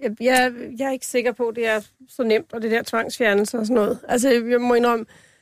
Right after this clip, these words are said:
jeg, jeg står for lidt lyst til at hejse et flag for noget lidt andet, fordi jeg har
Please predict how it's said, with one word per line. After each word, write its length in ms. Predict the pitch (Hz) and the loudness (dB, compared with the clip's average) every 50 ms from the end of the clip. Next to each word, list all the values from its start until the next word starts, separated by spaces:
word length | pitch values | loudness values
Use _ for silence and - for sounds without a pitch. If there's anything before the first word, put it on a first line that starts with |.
| _ _ _ _ _ _ _ _ | _ _ _ _ _ _ _ _
jeg, 120 | - 262 240 | -2 0 0
jeg 140 | 262 254 254 | 2 0 0
står 220 | - - 269 247 233 | 0 0 0 0 0
for 140 | - 262 | 0 -2
lidt 180 | 247 247 262 240 | -2 -2 -2 -2
lyst 240 | 240 240 226 - - | -2 -4 -4 -4 -4
til 80 | 269 | -2
at 80 | 247 220 | -2 0
hejse 300 | 233 233 226 233 233 - | 0 0 0 0 -2 -4
et 60 | - | -6
flag 260 | - 254 233 - 214 | -2 0 0 0 0
for 100 | - 247 | 0 0
noget 200 | 226 214 208 202 | 2 4 4 4
lidt 160 | 202 226 208 202 | 4 2 2 2
andet, 300 | 190 180 190 208 202 - | 2 2 0 0 -2 -2
fordi 340 | - 247 208 226 220 208 | -4 -2 0 0 2 2
jeg 100 | 220 214 220 | 2 2 2
har 240 | 240 233 214 214 | 2 2 2 0